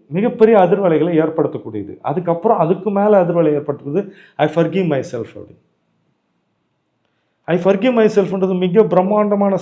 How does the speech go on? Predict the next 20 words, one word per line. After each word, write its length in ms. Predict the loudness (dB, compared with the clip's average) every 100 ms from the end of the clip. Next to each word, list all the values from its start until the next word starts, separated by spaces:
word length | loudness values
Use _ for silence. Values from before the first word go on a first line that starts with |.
| -4
ஸ்டேட்மெண்ட். 340 | -4 -4 -4
ஏன் 280 | -2 -2 -2
அப்படின்னா, 560 | -4 -6 -8 -8 -10 -12 _ _
நான் 240 | -4 -2 0
இருப்பதால 640 | 0 0 2 4 6 6
தான் 160 | 6
இதெல்லாம் 400 | 4 4 4 2
வந்து 180 | 2 0
நடக்குது. 580 | 0 0 -2 -4 -6 -10 _ _
நான் 240 | 0 2
என்னை 280 | 2 2 2
மன்னித்து 360 | 2 2 0 0
கொண்டால்தான் 460 | 2 4 4 4
எல்லாமே, 600 | 4 4 6 6 6 4
எல்லா 260 | 4 2 2
விளைவுகளும் 760 | 2 2 2 0 -2 -4 -6
நுட்பமாக 880 | -2 -4 0 0 2 2 2 2 0 -4
இருக்கும். 340 | -4 -6 -12 _ _ _ _ _ -4
மன்னித்தல் 460 | -2 -2 2 4
என்பது, 760 | 4 0 -2 0 0 0 -6